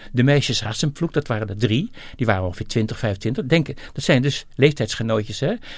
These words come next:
Eh, maar dat waren hugenoten. Die waren uit Frankrijk gekomen. Die spraken onderling Frans thuis. En die brachten, eh, eh, eh, Franse sprookjes met zich mee. En dat waren de sprookjes van Moeder de Gans, verzameld door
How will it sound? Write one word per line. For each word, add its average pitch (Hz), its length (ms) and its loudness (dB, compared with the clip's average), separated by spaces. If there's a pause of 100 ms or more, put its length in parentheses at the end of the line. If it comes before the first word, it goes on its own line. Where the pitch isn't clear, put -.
(160)
Eh, 120 400 4 (240)
maar 185 160 6
dat 226 180 4
waren 202 280 6
hugenoten. 170 600 4
Die 208 80 2
waren 233 240 4
uit 143 180 0
Frankrijk 262 360 0
gekomen. 180 240 0
Die 202 100 -6
spraken - 400 2
onderling 151 320 2
Frans 285 460 4
thuis. 110 340 -2 (300)
En 185 120 4
die 240 140 6
brachten, 190 600 0
eh, 139 460 2
eh, 123 680 2
eh, 107 60 -2 (200)
Franse 294 380 2
sprookjes 233 500 2
met 170 180 0
zich - 140 -2
mee. 107 260 2 (260)
En 220 220 4
dat 196 180 2
waren 214 220 4
de 143 60 -4
sprookjes 151 440 -2
van 135 140 0
Moeder 135 220 2
de 113 80 -4
Gans, 185 420 0
verzameld 170 520 -2
door 160 220 0